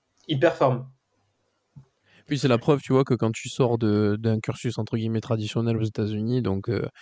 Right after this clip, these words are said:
Speaker 2: euh, high school, euh, high school, N C A, et après dra-, draft en N B A, ben, même si ça le fait pas, tu vois, parce qu'il est allé en G League aussi, il fait, il fait
Speaker 1: Ouais.
Speaker 2: un peu quelques temps au Texas Legends,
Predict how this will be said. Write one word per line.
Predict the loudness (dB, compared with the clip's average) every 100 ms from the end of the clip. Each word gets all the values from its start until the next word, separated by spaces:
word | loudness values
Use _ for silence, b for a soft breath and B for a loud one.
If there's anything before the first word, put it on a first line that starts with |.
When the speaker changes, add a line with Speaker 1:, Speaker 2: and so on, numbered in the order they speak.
| B B B -12
Speaker 2:
euh, | -4 0
high | 0
school, | 0 2 6 8 6 6
euh, | 4
high | 4 2
school, | 2 2 4 6
N | 4
C | 2 2 4
A, | 6 6
et |
après | 4 2 2
dra-, | 4 4
draft | 2 2
en | 2
N | 2
B | 4 2
A, | 2 b b b b _ _ _
ben, | 0 2
même | 4 4 4
si | 2 2
ça | 2
le | 0
fait | 0
pas, | 2 2
tu | 4
vois, | 2
parce | 0
qu'il | 0 4
est |
allé | 6
en | 4
G | 4 4
League | 4 4
aussi, | 2 0 -4 _ _ _
il | -6
fait, | -4 -4
il |
fait | 0 4
Speaker 1:
Ouais. | 4
Speaker 2:
un | 2
peu | 0 4 4 2
quelques | -4 -4 -2
temps | 2 4 6
au | 6 4
Texas | 0 0 0 2
Legends, | 2 4